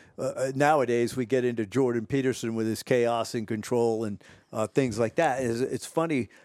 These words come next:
how the threat of nature wor-, the thread of nature works. But yeah, oh, that'd be exa-, that'd be exactly right, 'cause a lot of times coming off El Niños, o-,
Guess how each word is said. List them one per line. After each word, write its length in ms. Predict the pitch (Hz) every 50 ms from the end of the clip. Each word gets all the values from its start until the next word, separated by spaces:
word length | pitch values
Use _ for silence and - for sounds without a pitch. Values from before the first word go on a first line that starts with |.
| _ _
how 200 | - - 135 135
the 100 | 123 120
threat 280 | - - 143 139 131 120
of 100 | 113 117
nature 320 | 131 135 131 - - 127
wor-, 260 | 120 123 143 147 135
the 220 | - 120 107 117 107
thread 480 | - - - 143 160 170 160 143 120
of 160 | 113 107 104 120
nature 320 | 123 120 113 - 127 120
works. 420 | 120 143 165 139 107 - - - - - - _ _ _
But 140 | - 127 131
yeah, 360 | 131 147 165 190 165 127 127 -
oh, 260 | 160 160 160 135 123
that'd 260 | 127 156 175 180 147
be 100 | 156 156
exa-, 420 | 143 123 107 98 110 139 131 - 127
that'd 240 | 139 139 143 127
be 140 | 127 135 127
exactly 640 | 123 107 104 98 110 143 151 160 170 - - 143 135
right, 340 | 135 165 180 175 147 -
'cause 280 | - 127 117 104 - - - - - - _ _
a 60 | - 117
lot 260 | 113 131 143 165 185
of 100 | 185 -
times 400 | - - 143 143 147 139 - -
coming 360 | - - - 151 151 139 135
off 280 | 135 147 147 143 - -
El 200 | 139 123 120 117
Niños, 920 | 123 135 151 175 170 151 107 87 - - - - - - - - - - _ _ _ _ _ _ _ _ _ _ _ _ _ _ _ _ _ -
o-, 100 | 123